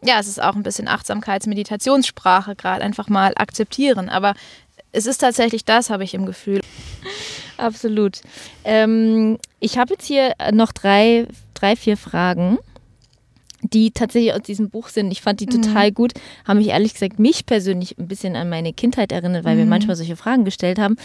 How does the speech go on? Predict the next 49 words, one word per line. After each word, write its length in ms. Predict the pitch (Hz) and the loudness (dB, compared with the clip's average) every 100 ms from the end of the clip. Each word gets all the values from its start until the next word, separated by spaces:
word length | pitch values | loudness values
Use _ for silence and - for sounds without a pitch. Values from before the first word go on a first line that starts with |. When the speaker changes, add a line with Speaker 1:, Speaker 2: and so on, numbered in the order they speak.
| - | -4
Speaker 1:
Ah. 300 | 226 247 240 | -4 2 4
Speaker 2:
Aber 180 | 277 269 | 4 2
ich 80 | 262 | -2
würd 140 | 302 | -4
einfach 260 | 262 262 269 | -2 0 2
mal 160 | 247 | 2
loslegen, 340 | 247 370 339 254 | 2 0 -2 -2
mal 140 | 254 | -2
gucken, 280 | - 381 359 302 | -2 -4 -6 -6
wie 100 | 285 | -4
du 100 | 262 | 0
das 160 | 269 | -2
so 80 | 277 269 | -2 -8
findest. 380 | 254 220 233 - - | -6 -4 -8 -10 -16
Speaker 1:
Ah, 160 | 285 285 | -12 -6
ja. 140 | 233 | 0
Speaker 2:
Was 320 | 247 359 - 220 | 2 2 -2 0
wäre, 400 | 247 277 247 202 | 2 2 0 0
wenn 240 | 226 285 494 - - - | 2 2 -2 -10 -16 -6
du 160 | 226 - | -4 -2
eine 380 | 190 233 269 185 | 0 2 0 2
Woche 380 | 214 - 240 240 | 0 0 0 2
nur 200 | 226 277 | 2 2
für 120 | 214 | -2
dich 300 | 180 233 - | -2 -2 -2
hättest? 400 | 160 - - - | -4 -6 -10 -10
Was 160 | 185 190 | -10 -8
würdest 220 | 180 - | -10 -8
du 60 | 165 | -8
machen? 360 | 160 - 147 - _ _ _ _ _ _ _ _ - | -8 -8 -12 -14 _ _ _ _ _ _ _ _ -6
Speaker 1:
Ich 160 | 220 233 | -4 2
würde 220 | 233 233 | 2 4
irgendwo 360 | 208 233 - 208 | 2 0 -2 -2
hinfahren. 800 | 220 262 - 262 262 294 339 320 _ | 0 0 -2 -4 -2 -2 -6 -10 _
Ich 120 | - | -4
kann 180 | 240 226 | 0 2
dir 60 | |
jetzt 180 | 208 196 | 2 -2
keinen 300 | - 208 202 | -4 -4 -4
sch-, 140 | - - | -6 -6
konkreten 480 | 208 196 220 208 - | -4 0 0 0 2
Ort 160 | - | 2
nennen, 240 | 208 226 240 | 2 0 2
aber 160 | 208 | 0
ich 100 | 208 | -2
würde 200 | 220 214 | -2 -2
irgendwo 260 | 202 214 208 | -2 -4 -2
hinfahren, 600 | 214 254 - 240 233 | 0 0 0 0 2
wo 60 | 220 | 0